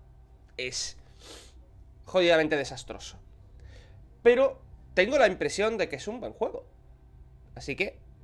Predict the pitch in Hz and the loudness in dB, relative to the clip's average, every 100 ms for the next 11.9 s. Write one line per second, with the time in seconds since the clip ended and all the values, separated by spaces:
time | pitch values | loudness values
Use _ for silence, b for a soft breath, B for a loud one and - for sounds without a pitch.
0 | - 170 180 120 135 165 202 - 147 185 | -12 -8 -8 0 2 2 0 -4 -4 -4
1 | 165 123 143 151 - 117 117 - 131 110 | -6 -6 -8 -8 -12 -12 -12 -12 -12 -6
2 | 185 202 - - 113 110 151 151 113 - | -6 -6 -8 -8 -4 -2 -2 -4 -8 -8
3 | 139 135 117 202 208 - B B B - | -6 -4 0 2 2 0 B B B -8
4 | 123 117 123 226 - - - - - - | -2 -2 0 -2 0 -6 -14 -20 -18 -12
5 | 127 123 160 120 113 B B B B B | -10 -4 0 0 -2 B B B B B
6 | 127 156 185 - - - - - 117 113 | -4 0 0 -2 -16 -20 -20 -14 -12 -6
7 | 127 123 147 - - - - - - - | -2 0 -2 -6 -14 -20 -20 -20 -20 -20
8 | - - - - - - - - - - | -20 -20 -20 -20 -20 -20 -20 -20 -20 -20
9 | - - 127 127 123 117 120 113 110 113 | -20 -14 -10 -10 -8 -8 -6 -8 -10 -10
10 | - 196 233 269 - - - 165 208 175 | -4 0 0 -2 -8 -18 2 4 4 2
11 | 139 123 220 - - 202 113 95 - | -2 -2 -4 -6 -8 -8 -6 -10 -12